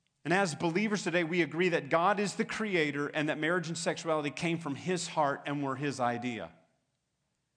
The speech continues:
As believers, we do it. Now, this is a different conversation if, if people don't believe in God and they're atheists and they just don't know where they are with God, then, then that's a different conversation. I'm talking today about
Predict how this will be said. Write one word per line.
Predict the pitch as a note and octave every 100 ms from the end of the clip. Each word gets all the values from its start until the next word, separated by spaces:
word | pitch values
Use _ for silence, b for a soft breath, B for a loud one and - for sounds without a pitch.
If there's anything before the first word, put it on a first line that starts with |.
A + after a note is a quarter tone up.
| _ _ _ -
As | C3+ -
believers, | D3+ F3+ F#3 C#3
we | B2+
do | B2+ C#3+
it. | B2+ B B
Now, | E3 D3 C3+ B B B
this | F#3+
is | F#3+
a | E3+
different | D3+ F3 E3
conversation | F3 E3 D3+ - A3 - E3+
if, | D3 -
if | - D3 - -
people | D#3+ E3
don't | D#3+ D3
believe | C#3+ D#3+ D#3+
in | D3+
God | D3+ D#3+ D3+
and | C#3
they're | B2+
atheists | E3 E3+ E3+ E3+ E3+
and | D3
they | D3+
just | D#3 E3+
don't | D3
know | D3+
where | D3+
they | C#3
are | C#3+ D3+
with | C#3+ C3+
God, | - E3+ D3+
then, | D#3 B -
then | G#3
that's | A#3
a | A3+
different | A#3 G#3+
conversation. | G3 F#3 E3 - E3+ D#3 - - _ _ _ _ _ _ _ B B B
I'm | F#3 -
talking | G#3+ G3+ A3+ F#3+
today | F3+ F3+ F#3
about | E3+ E3 D#3